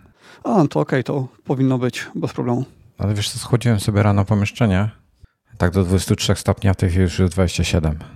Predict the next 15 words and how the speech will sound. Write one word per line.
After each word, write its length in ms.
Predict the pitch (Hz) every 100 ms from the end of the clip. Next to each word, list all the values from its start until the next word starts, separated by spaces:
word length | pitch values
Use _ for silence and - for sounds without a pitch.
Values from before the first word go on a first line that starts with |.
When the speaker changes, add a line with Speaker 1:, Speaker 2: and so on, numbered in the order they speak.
| - - _ _ _ -
Speaker 1:
Mm. 260 | 147 147 147 _ _ _ _ _ _ - _ _ _ _ _ _ 320
Ja 120 | 160
nagrywam 360 | 135 127 127
z 40 | 120
dwudziestu 380 | 117 127 113 156
ośmiu 220 | - 143
zawsze. 240 | 127 - 156 - _ _ _ _ _ -
Speaker 2:
Widu? 360 | - 90 95 131 - _ - - _ _ -
Speaker 1:
Dwadzieścia 440 | 202 139 135 - 127
osiem. 260 | - 110 - _ _ _ -
Speaker 2:
Dwadzieścia 300 | - - -
osiem. 180 | - - - - - _ _
No. 140 | 80 78 - - _ _ _ _ _ _ _ _ _ _ _ - - _ - - - _ _ -
E, 340 | 101 95 95 87
dobra. 380 | 123 98 69